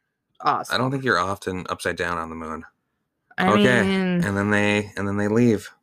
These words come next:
Speaker 2: It's funny that Colin Ray's a bio major, but, or a, a biochemistry major, but Hannah and Shaggy have all the chemistry.
Speaker 1: Right? Between their bios.
Speaker 2: <laughs> Mm.
Speaker 1: Mm.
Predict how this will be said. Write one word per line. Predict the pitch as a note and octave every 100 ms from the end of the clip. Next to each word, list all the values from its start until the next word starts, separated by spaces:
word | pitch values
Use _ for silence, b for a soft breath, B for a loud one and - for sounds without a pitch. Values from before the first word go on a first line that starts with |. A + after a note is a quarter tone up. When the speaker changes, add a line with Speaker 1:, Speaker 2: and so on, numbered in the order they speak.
| _ _ _ -
Speaker 2:
It's | - -
funny | D3+ E3
that | D3 B2
Colin | - A2+ A#2 A2+
Ray's | G#2 G#2+ G#2
a |
bio | E2+ F2 F2 F#2 G#2 A#2
major, | A#2 A#2 A#2 B2 B2+
but, | A#2 - F#2+ F2 - _ _ _ _ _ _ _
or | G#2+ G#2 F#2 -
a, | - F2+
a | D#2 _
biochemistry | F#2 F#2+ F#2+ F#2+ - G2+ G#2 - A#2
major, | A2+ A#2 A#2 B2 B2+ _ _ _ _ _ -
but | F#2+
Hannah | - A2 G#2+ G#2 G2 D2
and | F2+ F2+ E2+ -
Shaggy | - G#2 F#2+ F#2+ F2
have | F2 E2+
all | E2
the | E2
chemistry. | - E2+ D#2+ - B1+ C2 -
Speaker 1:
Right? | F3+ E3+ E3 E3+ G#3 B3 F#3 - - _ _ _ _ _ _
Between | F#3 F3 F#3 F3+
their | E3 D3+
bios. | D3 C3+ C#3 D#3+ C#3+ C3 B2 B2 B2+ - A2 A2
Speaker 2:
<laughs> |
Mm. | B2 - F2
Speaker 1:
Mm. | G2+ G#2+ D3+ E3+ E3+ G#2+ -